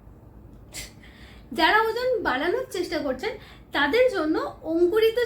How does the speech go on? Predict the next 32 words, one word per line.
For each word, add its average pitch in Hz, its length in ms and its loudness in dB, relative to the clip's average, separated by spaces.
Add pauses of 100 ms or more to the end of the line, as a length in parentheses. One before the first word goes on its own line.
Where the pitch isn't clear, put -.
ছোলা 370 340 -2
বা 359 160 0
ভেজানো 359 460 -2
ছোলার 339 380 -6
থেকে 427 320 -4
সেদ্ধ 381 420 -8 (160)
ছোলা 440 220 -2
খাওয়া 359 260 -2
কিন্তু 349 300 -4
অনেকটা 349 500 -4
বেটার, 233 340 -6 (280)
বা 494 80 2
রোস্টেড 381 520 -2
ছোলাও 349 240 -2
খেতে 262 260 -6
পারেন। 220 260 -10 (300)
এক 392 200 0
হচ্ছে 453 240 -2
ব্রেকফাস্টে 381 520 -6
খেতে - 240 -6
পারেন, 359 300 -2 (260)
ব্রেকফাস্টে 381 600 -2
ছোলার, 359 380 2
আহ, 285 300 -2
সেদ্ধ 330 300 -6
করে 381 260 -4
নিয়ে 370 200 -2
সেটা 359 240 -4
স্যালাড 320 360 -4
বানিয়ে 349 280 0
খেতে 349 240 -6
পারেন, 330 320 -4